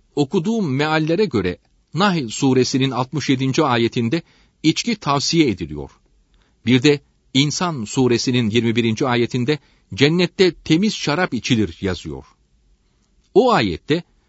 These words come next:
şaraben tahura geçiyor. Şarap haram olsa temizlenmez, cennette olmaz. Bu iki ayete istinaden içiyorum diyor. İçki, şarap haram değil mi?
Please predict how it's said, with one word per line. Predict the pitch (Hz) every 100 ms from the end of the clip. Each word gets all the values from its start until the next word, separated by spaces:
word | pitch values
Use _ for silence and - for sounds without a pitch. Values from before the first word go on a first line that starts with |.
| _
şaraben | - - 160 208 226 202 202 190
tahura | - 156 185 151 82 - -
geçiyor. | 92 - 76 65 _ _ _ _ _ _ _ _
Şarap | - 123 120 131
haram | - 117 117 151
olsa | 135 - -
temizlenmez, | - 156 165 202 202 202 - - _ _ _ -
cennette | - 113 107 95 170
olmaz. | 170 190 180 123 - - _ _ _ _ _ _ -
Bu | 156 -
iki | 127 - 190 123
ayete | 120 127 127 117
istinaden | - 120 113 123 110 92 -
içiyorum | 107 - 104 85 71 67
diyor. | 87 67 - - _ _ _ _ _ _ _ _ _ _
İçki, | 120 - - 135 -
şarap | - 117 110 107
haram | - 107 101 90
değil | 85 90
mi? | 135